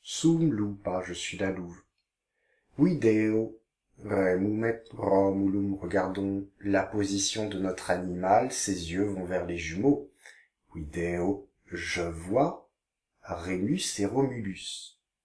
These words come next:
Et là, vous avez déjà, pour les plus attentifs, remarqué qu'on n'a pas écrit Rémus et Romulus, mais Remum et Romulum. On verra ça un petit peu plus loin. La légende en dessous des jumeaux, que dit-elle ? Sunt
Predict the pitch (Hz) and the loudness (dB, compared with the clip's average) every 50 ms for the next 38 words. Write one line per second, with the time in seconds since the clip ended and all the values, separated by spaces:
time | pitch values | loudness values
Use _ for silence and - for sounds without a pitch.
0 | _ _ _ _ _ _ - - - - - _ _ _ _ _ _ _ _ _ | _ _ _ _ _ _ -20 -20 -20 -20 -20 _ _ _ _ _ _ _ _ _
1 | _ _ _ _ _ _ _ _ _ _ _ _ - - 82 107 120 123 117 110 | _ _ _ _ _ _ _ _ _ _ _ _ -10 -4 2 4 4 4 4 2
2 | 101 95 98 98 92 98 98 95 110 110 107 104 107 107 104 104 104 - - 82 | 0 0 0 2 2 2 0 2 0 0 2 4 4 6 6 6 4 0 -4 -6
3 | 87 87 85 - - 87 82 85 82 80 - - 80 - - - - - - - | -6 -6 -6 -6 -8 -8 -6 -6 -6 -6 -6 -10 -10 -10 -10 -10 -10 -10 -12 -12
4 | - - 87 85 80 - - - - 143 - - 87 82 80 78 - - - 139 | -10 -8 -6 -6 -6 -8 -8 -8 -8 -8 -6 -8 -8 -6 -6 -8 -4 0 2 2
5 | 123 101 98 - - 107 98 87 90 90 92 95 98 - - - 87 85 85 87 | 2 0 -4 -8 -8 -6 -6 -4 -4 -4 -4 -4 -2 -2 -2 -4 -4 -4 -4 -6
6 | 85 80 80 - 156 165 - - - 87 87 82 - 82 82 85 87 104 139 165 | -6 -8 -6 -6 -6 -6 -6 -6 -8 -8 -8 -8 -8 -8 -8 -6 -2 -2 0 0
7 | 147 101 87 - - - - - 135 131 117 98 90 85 85 82 82 82 82 82 | 0 0 -2 -6 -10 -16 -10 -8 -6 -4 -4 -4 -6 -6 -6 -8 -8 -8 -8 -10
8 | 80 78 78 76 _ _ _ _ _ _ 85 85 87 92 90 90 92 92 - - | -10 -12 -14 -16 _ _ _ _ _ _ -14 -10 -8 -4 -2 -2 -2 -2 -2 -4
9 | 113 107 98 87 82 - - - - - - 101 - - - 90 82 80 76 76 | -2 -2 -2 -4 -6 -10 -16 -20 -10 -6 -6 -6 -6 -6 -8 -8 -8 -8 -10 -14
10 | - _ _ _ _ _ _ _ _ - - - - - - - - - - 98 | -18 _ _ _ _ _ _ _ _ -20 -18 -16 -14 -14 -16 -16 -16 -2 4 6
11 | 110 110 113 120 117 117 131 135 139 131 123 127 - - - 147 143 135 131 123 | 6 6 6 4 2 4 4 4 4 4 2 0 0 -2 0 0 2 2 2 2
12 | 123 127 127 120 110 98 87 - - 131 123 123 120 120 - - - - 90 - | 0 -2 -2 -2 -2 -2 -2 -2 -2 -4 -4 -4 -8 -12 -12 -12 -12 -12 -12 -14
13 | - _ _ _ _ _ _ _ _ - - - - - - 180 175 156 147 147 | -18 _ _ _ _ _ _ _ _ -12 -8 -8 -6 -2 2 4 6 6 6 4